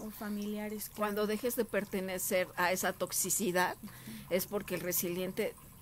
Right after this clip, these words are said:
Speaker 2: es, ya está sanando, o sea, ya no necesita echarle limoncito a la herida.
Speaker 1: Claro. Sí, bueno, siguiendo con las, las
Speaker 2: A ver,
Speaker 1: características de
Speaker 2: entonces
Speaker 1: los
Speaker 2: dijimos
Speaker 1: resilientes.
Speaker 2: flexible.
Speaker 1: Sí, a ver, aquí te los digo porque
Speaker 2: Ah, sí,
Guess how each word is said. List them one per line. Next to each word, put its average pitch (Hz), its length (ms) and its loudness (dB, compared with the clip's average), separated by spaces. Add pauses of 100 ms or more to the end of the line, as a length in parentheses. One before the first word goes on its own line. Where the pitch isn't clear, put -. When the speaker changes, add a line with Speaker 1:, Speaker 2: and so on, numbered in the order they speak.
(280)
Speaker 2:
es, 202 340 8
ya 208 160 2
está 226 320 6
sanando, 208 520 2
o - 40 0
sea, 180 140 6
ya 214 160 6
no 254 140 6
necesita 220 600 4
echarle 220 360 2
limoncito 196 500 0
a 190 60 2
la 196 100 -2
herida. 214 340 -4
Speaker 1:
Claro. 226 360 -2 (460)
Sí, 262 280 0
bueno, 302 400 10 (220)
siguiendo 330 480 6
con 302 120 4
las, 262 280 6 (100)
las 254 280 10
Speaker 2:
A - 20 6
ver, - 40 0
Speaker 1:
características 247 800 10
de 240 100 12
Speaker 2:
entonces 233 60 10
Speaker 1:
los 233 140 12
Speaker 2:
dijimos 240 180 10
Speaker 1:
resilientes. 262 400 10 (240)
Speaker 2:
flexible. 330 180 2 (920)
Speaker 1:
Sí, 269 380 2
a 214 100 4
ver, 233 140 8
aquí 226 240 4
te 269 140 0
los 220 180 2
digo 214 220 0
porque - 320 -6
Speaker 2:
Ah, 156 100 4
sí, 170 260 0